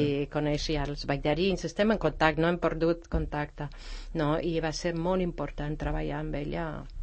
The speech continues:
Speaker 2: des del principi, m'ha, em va ajudar molt i, i encara és meravellosa, és una golden woman. <laughs> I què volia dir? Pues això, no? L'equip és molt important.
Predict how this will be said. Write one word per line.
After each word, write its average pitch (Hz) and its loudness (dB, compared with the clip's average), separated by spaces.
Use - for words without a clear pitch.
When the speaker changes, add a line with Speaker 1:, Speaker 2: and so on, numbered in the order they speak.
Speaker 2:
des 151 -4
del 151 -2
principi, 143 -4
m'ha, 151 -6
em 160 -2
va 147 -2
ajudar 151 -6
molt 143 -4
i, 170 -2
i 160 -2
encara 135 -2
és 143 -8
meravellosa, 143 -4
és 156 -2
una 147 0
golden 165 10
woman. 151 6
<laughs> - 4
I 185 10
què 175 2
volia 160 6
dir? 160 4
Pues 175 0
això, 196 4
no? 180 6
L'equip 170 2
és 160 -2
molt 160 0
important. 143 -6